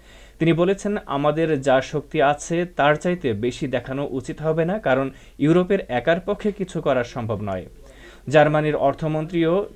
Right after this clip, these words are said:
চ্যান্সেলরের এ বক্তব্যকে সমর্থন করে বলেছেন, ইরানের বিরুদ্ধে মার্কিন অর্থনৈতিক নিষেধাজ্ঞা মোকাবেলায় জার্মানির কোম্পানিগুলোকে সমর্থন দেওয়ার ক্ষমতা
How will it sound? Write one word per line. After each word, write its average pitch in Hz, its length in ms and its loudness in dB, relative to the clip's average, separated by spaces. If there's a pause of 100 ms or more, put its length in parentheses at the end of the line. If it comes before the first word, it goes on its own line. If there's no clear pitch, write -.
চ্যান্সেলরের 196 600 0
এ 143 160 2
বক্তব্যকে 139 680 -2
সমর্থন 127 500 -6
করে 107 180 -4
বলেছেন, 143 520 -2 (400)
ইরানের 180 420 2
বিরুদ্ধে 185 380 -2
মার্কিন 127 400 -2
অর্থনৈতিক 151 580 -2
নিষেধাজ্ঞা 139 500 -4
মোকাবেলায় 139 760 0 (160)
জার্মানির 156 520 0
কোম্পানিগুলোকে 135 800 -2
সমর্থন 139 640 -6
দেওয়ার 117 200 0
ক্ষমতা 131 600 -4